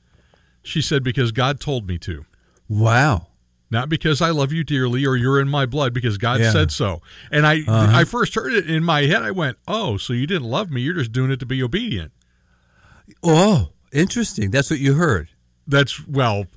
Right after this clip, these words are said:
Speaker 1: kind of, in
Speaker 2: Yeah.
Speaker 1: my own sarcastic little brain. You know, but she was being obedient to God by marrying me.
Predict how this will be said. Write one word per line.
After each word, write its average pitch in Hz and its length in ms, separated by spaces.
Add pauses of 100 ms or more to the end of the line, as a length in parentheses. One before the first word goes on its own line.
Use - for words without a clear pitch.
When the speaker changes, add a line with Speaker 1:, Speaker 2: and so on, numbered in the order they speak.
(260)
Speaker 1:
kind 92 300
of, 80 340
in 113 100
Speaker 2:
Yeah. 180 220
Speaker 1:
my 107 60
own 101 120
sarcastic 104 680
little 101 160
brain. 90 440 (960)
You 127 140
know, 120 140
but 123 180
she 151 140
was 131 160
being 117 260
obedient 104 420
to 92 60
God 120 300
by 113 140
marrying 104 500
me. 76 220